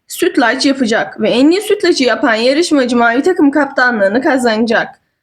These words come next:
Oyunda, yani bu sezon iki kişi tatlıcı olduğu için bu iki kadın yarışmacının avantajlı olduğunu düşünüyorum. Merve zaten tatlıcıydı ve tatlıyla ana kadroya dahil olmuştu.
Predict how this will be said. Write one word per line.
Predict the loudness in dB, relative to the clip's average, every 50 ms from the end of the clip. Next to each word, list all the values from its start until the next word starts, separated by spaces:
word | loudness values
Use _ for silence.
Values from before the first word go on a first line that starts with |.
| _ _ _ _ _ _ -2
Oyunda, | 0 2 2 2 2 2 2 2 2 2 2
yani | 0 0 0 0 0 -2 -2 -2
bu | -2
sezon | 0 0 0 0 0 0 0 2 2 2 2 0 -2 -4 -6 -8
iki | -8 -4 -2 -2 -2
kişi | 0 0 -2 0 0 -2
tatlıcı | 0 0 0 0 0 0 0 0 0 0 0
olduğu | 2 2 2 2 2 0 0 0
için | 0 0 -2 -2 -2 0 0 0 0
bu | 0 0
iki | -2 0 0 0 0
kadın | 0 -2 0 0 0 0
yarışmacının | 0 0 0 0 2 0 2 2 0 0 0 0
avantajlı | 0 0 0 0 0 2 2 2 2 2 0 0 0 2
olduğunu | 2 2 2 2 0 0 -2 -2 -2 -4
düşünüyorum. | -4 -4 -2 0 2 2 4 4 2 2 0 -2 -2 -4 -6 -10 _ _ _ _ _ _ -4
Merve | 0 2 4 4 4 2 0 0
zaten | 2 2 2 2 2 2 0 0 0 -2
tatlıcıydı | -2 -2 -2 0 0 0 0 0 0 -2 0 0 0
ve | 0 0
tatlıyla | 0 0 0 -2 -2 -4 -2 0 0 0 0 0 0
ana | 0 0 0 -2 0
kadroya | 0 -2 -2 -2 0 0 0 0 2
dahil | 0 0 0 0 0 0
olmuştu. | 0 0 0 0 -2 -2 -4 -4 -2 -2 -2 -2